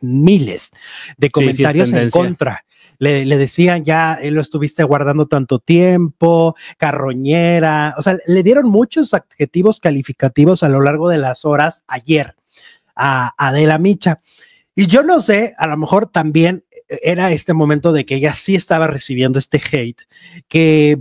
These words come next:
Speaker 1: pues decidió hacer lo que no iba a hacer, se supone, tan
Speaker 2: Ujú.
Speaker 1: rápido. Se supone que, eh, no iba a mandar ningún mensaje hacia Maca Carriedo, pero pues resulta que ayer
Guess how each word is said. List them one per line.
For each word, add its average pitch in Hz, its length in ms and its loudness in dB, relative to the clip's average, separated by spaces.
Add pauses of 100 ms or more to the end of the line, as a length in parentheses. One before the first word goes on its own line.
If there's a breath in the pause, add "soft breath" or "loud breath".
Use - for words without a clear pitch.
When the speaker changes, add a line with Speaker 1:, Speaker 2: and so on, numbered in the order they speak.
Speaker 1:
pues 151 420 0
decidió 156 600 0
hacer 202 300 0
lo 202 200 0
que 139 140 -4
no 160 560 0
iba 143 260 0
a 110 60 -4
hacer, 262 340 2
se 170 120 0
supone, 139 560 0
tan 117 320 -2
Speaker 2:
Ujú. 127 80 2
Speaker 1:
rápido. - 520 -4 (420 soft breath)
Se 156 120 0
supone 175 440 -2
que, 165 160 0 (360)
eh, 120 100 -12
no 160 380 4
iba 156 440 2
a 123 380 -4
mandar 135 420 -4
ningún 143 300 0
mensaje 147 520 0 (320 soft breath)
hacia 135 400 0
Maca 143 380 -2
Carriedo, 156 600 0 (480 loud breath)
pero 143 220 0
pues 143 120 0
resulta 139 400 0
que 156 140 -2
ayer 135 560 0